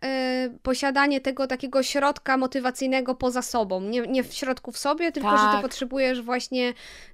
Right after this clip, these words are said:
Speaker 1: nagrody z zewnątrz dostać, czyli pochwały, aprobaty, nie? To, to trzeba zmienić w
Speaker 2: Czyli
Speaker 1: sobie.
Speaker 2: umiejs-, umiejscawiasz, tak, umiejscawiasz jakby swoje poczucie wartości poza sobą, nie? O to chodzi. Że,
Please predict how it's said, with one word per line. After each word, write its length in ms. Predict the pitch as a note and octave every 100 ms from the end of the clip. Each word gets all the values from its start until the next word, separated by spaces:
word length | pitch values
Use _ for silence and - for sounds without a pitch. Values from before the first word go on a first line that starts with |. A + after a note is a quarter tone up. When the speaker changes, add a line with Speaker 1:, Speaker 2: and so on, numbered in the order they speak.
| -
Speaker 1:
nagrody 680 | B3 B3+ C#4 C#4 C4+ C4 B3+
z 100 | -
zewnątrz 400 | A#3 B3+ A3+ A3
dostać, 380 | G#3+ G#3+ A3 -
czyli 120 | A#3+
pochwały, 640 | A3+ G#3+ - B3+ C4+ C4 A3+
aprobaty, 680 | A3+ A3+ A3 B3+ B3 A#3
nie? 320 | A3 A3 B3+ C4
To, 120 | -
to 200 | B3+ C#4
trzeba 420 | C#4 C#4 B3+ B3 B3
zmienić 360 | C4 B3 A3+
w 80 | -
Speaker 2:
Czyli 140 | -
Speaker 1:
sobie. 120 | - C4+
Speaker 2:
umiejs-, 240 | C4+ -
umiejscawiasz, 880 | C4 C#4 C4+ - C#4+ C#4 C4+ C4+ -
tak, 280 | - G#3+ G#3
umiejscawiasz 640 | A#3+ B3+ - B3+ C4 B3+
jakby 280 | B3+ A3 A#3
swoje 540 | A#3+ - B3+ B3 A#3+ A3+
poczucie 380 | A#3 B3 A#3+
wartości 720 | A3 A3 A3+ G#3+ - B3+ D4+ F4 - _
poza 260 | C4 B3 A#3+
sobą, 300 | G3 E3+ F#3
nie? 280 | G#3+ C#4
O 100 | -
to 100 | A3+
chodzi. 340 | G3 F#3 F#3 G3 - - -
Że, 640 | - A#3 A3+ A3 A3 A3